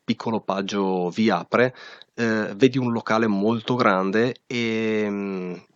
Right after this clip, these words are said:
quello che vi si para davanti, immaginatevi, è un qualcosa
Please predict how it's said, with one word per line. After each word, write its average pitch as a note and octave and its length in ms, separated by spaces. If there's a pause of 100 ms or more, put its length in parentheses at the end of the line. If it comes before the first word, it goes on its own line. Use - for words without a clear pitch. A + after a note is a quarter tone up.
(200)
quello E3+ 140
che D3+ 100
vi C#3+ 60
si - 160
para C#3+ 160
davanti, B2+ 400
immaginatevi, A2+ 560
è A2+ 40
un A2 100
qualcosa G#2 520